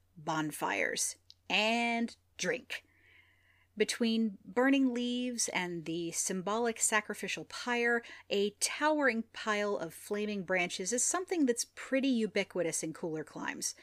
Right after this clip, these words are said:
When I lived in Pennsylvania, there was always a farm somewhere nearby that would host one, usually alongside other spooky seasonal festivities like a corn maze or a haunted hayride.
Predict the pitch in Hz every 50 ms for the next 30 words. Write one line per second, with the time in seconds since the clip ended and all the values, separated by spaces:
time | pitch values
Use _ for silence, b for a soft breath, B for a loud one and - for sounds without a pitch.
0 | B B B B B B B B B B 208 220 226 226 233 240 262 269 269 220
1 | 240 233 226 - 214 190 - - 185 175 208 208 220 226 220 208 208 - 190 196
2 | 190 190 196 185 - - - 208 226 262 277 262 247 240 - - - 208 202 202
3 | 196 202 196 196 - - - 208 196 202 208 202 196 190 190 190 185 180 180 175
4 | 175 180 185 180 165 156 - 196 196 190 180 170 170 170 170 B B B B B
5 | 165 170 185 - - 170 170 - - - 214 190 185 - - - - - 165 151
6 | 170 - - - 190 190 202 240 254 233 - 254 247 233 - 175 190 190 180 180
7 | 180 175 - - - 185 175 175 175 170 - - 180 170 180 175 175 170 B B
8 | B B B - - - - - - 220 220 - - 202 185 170 - - - 208
9 | 196 180 170 175 170 160 - - 160 - - - - 233 202 208 208 208 202 202
10 | 190 - - 180 170 156 151 151 - - - - - - - 285 277 277 269 254
11 | 240 233 226 214 208 208 202 202 202 196 - - - 175 170 170 165 160 - 160
12 | 160 - 180 160 143 - 147 - - 196 165 151 - - - - -